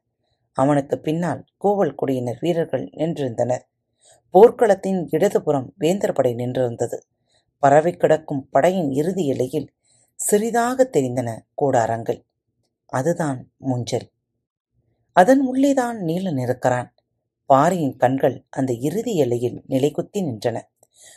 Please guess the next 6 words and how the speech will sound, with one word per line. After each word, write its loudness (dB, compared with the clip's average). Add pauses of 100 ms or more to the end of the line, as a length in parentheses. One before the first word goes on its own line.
(140)
மூஞ்சலுக்கு 0
நேர்மேற்காக 0 (520)
நாகரகரட்டின் 2
உச்சியில் -6
வாரிகை -2
நின்றிருந்தார். 0